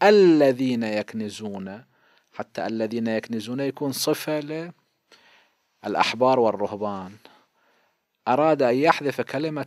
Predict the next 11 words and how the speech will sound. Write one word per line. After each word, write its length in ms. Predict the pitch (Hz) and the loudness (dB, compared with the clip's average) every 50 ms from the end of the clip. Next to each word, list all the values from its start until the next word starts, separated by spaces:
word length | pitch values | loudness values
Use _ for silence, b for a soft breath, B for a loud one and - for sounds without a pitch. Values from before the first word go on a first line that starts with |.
| - | -8
واو، 400 | - 123 127 135 151 180 196 196 | -6 -2 0 0 0 0 0 2
لم 220 | 185 180 180 175 160 | 4 4 4 4 2
يتمكن، 680 | 139 123 - - 110 107 101 - - - - 104 110 | -2 -2 -4 -4 -8 -8 -8 -10 -12 -16 -16 -14 -14
لأن 340 | 113 104 95 90 104 113 110 | -10 -8 -6 -6 -4 -4 -6
المسلمين 880 | 107 107 107 113 113 - - 220 113 113 127 147 156 151 147 156 175 190 _ _ b b b b b b b b b b b b - | -6 -6 -8 -8 -8 -10 -10 -10 -12 -10 -10 -10 -10 -10 -10 -10 -10 -12 _ _ b b b b b b b b b b b b -4
عارضوا 680 | - 110 131 143 147 143 131 123 117 110 113 107 101 | 4 8 8 8 8 8 6 4 2 0 -2 -6 -4
ذلك 480 | 98 104 98 98 95 95 92 - - | -4 -4 -4 -4 -4 -6 -8 -10 -6
ولم 440 | 104 104 107 117 131 135 139 131 131 b b b b b b | -2 -2 0 0 0 -2 -4 -8 -14 b b b b b b
يدعوا 460 | 110 123 123 117 120 101 - 104 107 | 0 0 2 2 2 2 2 2 0
له 260 | 113 117 110 113 110 | 0 -2 -4 -4 -6
مجالا 720 | 107 104 101 101 - - 120 123 131 139 139 143 151 156 | -8 -8 -8 -8 -6 -6 -4 -4 -4 -4 -6 -8 -8 -10